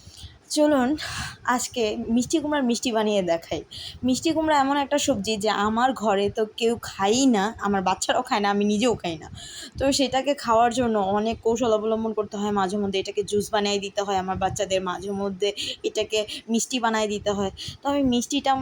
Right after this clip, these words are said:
মাশাআল্লাহ দিলে ভালোই বানাইতে পারি। বিয়ের শুরু থেকে আমার মিষ্টি বানানো শুরু হয়েছিল। হাজব্যান্ডের সুবাদেই মিষ্টি বানানোটা শুরু হয়। হাজব্যান্ড প্রথমেই খেতে চেয়েছিল, হয়েছে মালাই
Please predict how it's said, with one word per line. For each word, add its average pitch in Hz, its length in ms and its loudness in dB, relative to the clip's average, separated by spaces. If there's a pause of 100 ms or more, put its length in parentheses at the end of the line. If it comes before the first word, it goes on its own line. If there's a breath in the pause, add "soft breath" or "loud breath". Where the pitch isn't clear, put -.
মাশাআল্লাহ 240 440 0
দিলে 240 260 -2
ভালোই 202 340 2
বানাইতে 214 360 0
পারি। 208 260 0 (260 loud breath)
বিয়ের 220 220 2
শুরু 240 280 0
থেকে 240 320 0
আমার 233 220 0
মিষ্টি 220 280 -2
বানানো 214 340 0
শুরু 202 240 -2
হয়েছিল। 214 560 2 (640 loud breath)
হাজব্যান্ডের 262 520 2
সুবাদেই 262 440 2
মিষ্টি 208 300 2
বানানোটা 214 400 4
শুরু 220 260 0
হয়। 220 200 2
হাজব্যান্ড 208 460 0
প্রথমেই 226 360 0
খেতে 220 240 0
চেয়েছিল, 226 540 2 (360 loud breath)
হয়েছে 254 400 2 (720)
মালাই 214 380 6